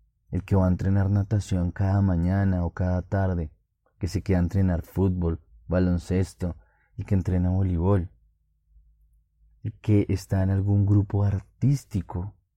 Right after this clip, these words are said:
porque le gusta, porque le encanta. Y la motivación proviene de adentro de él.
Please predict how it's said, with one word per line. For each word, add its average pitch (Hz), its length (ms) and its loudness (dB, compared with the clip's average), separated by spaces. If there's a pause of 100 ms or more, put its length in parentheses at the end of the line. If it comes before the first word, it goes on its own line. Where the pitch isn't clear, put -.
(280)
porque 92 320 0
le 85 140 2
gusta, 139 560 0
porque 95 340 -4
le 92 80 0
encanta. 127 840 0 (960)
Y 95 80 -2
la 104 120 2
motivación 104 560 4
proviene 123 480 6
de 123 200 4
adentro 107 680 2
de 80 280 -2
él. 78 160 -8